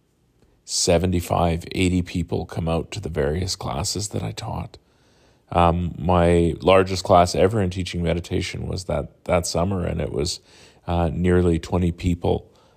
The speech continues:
that had come out to one particular session, which in a city of a hundred thousand people, that's pretty,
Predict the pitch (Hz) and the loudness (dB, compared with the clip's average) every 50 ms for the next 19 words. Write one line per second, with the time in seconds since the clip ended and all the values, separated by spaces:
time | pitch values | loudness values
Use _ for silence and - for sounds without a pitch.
0 | _ _ - 85 90 92 90 90 - - 95 87 85 85 82 82 - - 98 90 | _ _ 2 2 2 2 0 -2 -2 -2 -2 0 2 2 2 0 -2 -6 -6 0
1 | 85 85 82 85 82 - - - - 87 85 - 80 76 82 - - 80 80 90 | 2 2 2 2 0 -4 -6 -6 -4 -4 -4 -2 -4 -4 -4 -2 0 0 0 0
2 | - - 92 87 82 82 90 - - 87 85 87 90 - - 87 82 82 85 90 | -2 -4 -6 -6 -4 -4 -4 -4 -4 -2 -2 -2 0 0 2 2 4 4 2 2
3 | 92 95 95 - - - - 90 90 92 - - - - 87 - - 82 82 - | 0 0 0 0 0 0 0 -2 -2 -2 -6 -6 -4 -6 -4 -4 -4 -4 -4 -6
4 | - - - 120 107 101 87 85 92 | -8 -6 -6 -4 -2 -2 -2 -2 -4